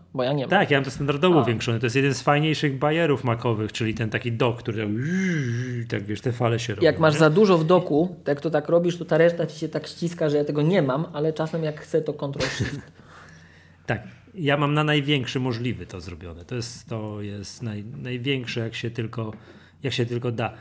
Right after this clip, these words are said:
Speaker 2: Natomiast chciałem zwrócić, że, że jak już rozmawiamy sobie o preferencjach systemowych, co gdzie jest zakopane, to i co jest nowość, że go nie było, to w, jak tu jest ogólne wygaszacz i biurko i trzecie to jest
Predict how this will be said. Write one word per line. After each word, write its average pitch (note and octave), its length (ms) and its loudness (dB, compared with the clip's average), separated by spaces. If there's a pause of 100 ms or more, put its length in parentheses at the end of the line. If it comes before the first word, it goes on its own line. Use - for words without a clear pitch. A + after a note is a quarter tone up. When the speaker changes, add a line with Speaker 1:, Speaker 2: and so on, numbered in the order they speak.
(180)
Speaker 2:
Natomiast D3+ 340 2
chciałem D3+ 160 0
zwrócić, D#3 240 -4
że, E3 220 -4
że D3+ 120 -4
jak C3 120 -2
już B2+ 80 -4
rozmawiamy C#3+ 360 -2
sobie C#3+ 140 -2
o - 20 -12
preferencjach D3+ 540 0
systemowych, A#2 580 -4
co D#3 140 4
gdzie D3 200 0
jest C3+ 140 -2
zakopane, B2+ 840 0 (520)
to C#3 840 -2
i D3+ 80 -6
co B2+ 120 -4
jest B2 220 -2
nowość, C3+ 520 2
że - 180 -6
go B2 120 -2
nie A#2+ 160 2
było, B2+ 540 0 (300)
to A#2+ 120 2
w, - 240 -10
jak B2+ 180 -6
tu C3 80 -2
jest A#2 200 -2
ogólne C#3+ 400 0
wygaszacz B2 440 0
i C3 40 -2
biurko C3 340 -2
i B2 80 -6
trzecie D3 340 2
to B2+ 100 -4
jest A2+ 180 -4